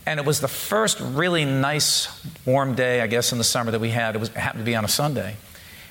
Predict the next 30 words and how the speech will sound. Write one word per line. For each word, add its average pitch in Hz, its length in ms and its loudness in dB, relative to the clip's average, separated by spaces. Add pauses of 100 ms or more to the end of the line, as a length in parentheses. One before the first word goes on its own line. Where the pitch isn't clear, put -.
(120)
And 123 300 -2
they 131 240 0
were 123 180 2
not 107 160 4
in 135 120 -2
church. - 420 -4 (800)
It - 80 -14
was 123 100 -2
very 147 180 0
unusual 135 420 0
'cause 107 140 -4
they 131 120 2
were 120 140 2
in 110 60 -4 (120)
every 127 220 0
single 120 260 0
service. 285 500 -4 (840)
So 117 260 0
the 120 60 -2
second 151 480 0
week 151 400 -2 (100)
was 120 140 2
another 127 380 2
equally 135 640 0 (360)
beautiful 123 400 0
day. 110 380 0 (880)
And, 139 400 0
um, 131 460 2 (720)
next 131 240 0
Sunday. 123 460 0